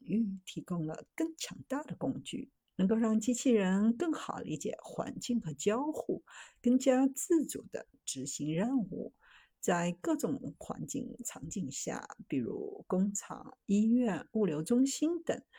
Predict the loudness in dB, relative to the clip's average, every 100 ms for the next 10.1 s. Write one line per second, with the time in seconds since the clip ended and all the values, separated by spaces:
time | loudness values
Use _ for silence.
0 | -20 -20 _ 0 4 6 6 4 0 0
1 | -2 -4 -2 -2 0 0 2 2 4 4
2 | 4 0 -4 -8 -10 -10 -4 -4 -2 -2
3 | 2 2 2 -2 -4 -4 -6 -8 -10 -8
4 | -8 -6 -8 -6 -4 -2 -4 -6 -10 -18
5 | _ _ _ _ _ _ _ _ _ _
6 | _ _ 2 2 4 4 4 2 0 2
7 | 6 6 6 2 0 2 0 2 4 4
8 | 2 0 -2 -2 -2 -2 -2 0 -2 -2
9 | -4 -4 -6 -8 -6 -4 -2 -4 -6 -10
10 | -16